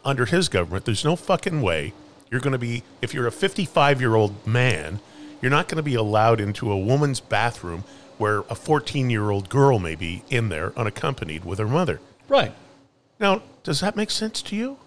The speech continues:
Speaker 1: Makes sense to me.
Speaker 2: Makes sense to me.
Speaker 1: So Trudeau reacts right away,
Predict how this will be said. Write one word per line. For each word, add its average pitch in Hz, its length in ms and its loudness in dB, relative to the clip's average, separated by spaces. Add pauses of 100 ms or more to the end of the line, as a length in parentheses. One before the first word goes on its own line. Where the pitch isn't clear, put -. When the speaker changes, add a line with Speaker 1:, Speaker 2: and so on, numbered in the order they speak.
(360)
Speaker 1:
Makes - 200 -2
sense 170 280 0
to 180 100 -6
me. 233 380 -2 (300)
Speaker 2:
Makes 107 180 -4
sense 131 240 0
to 120 100 -4
me. 180 320 -2
Speaker 1:
So - 180 -2
Trudeau 175 560 4
reacts 95 600 0
right 127 240 2
away, 92 360 -2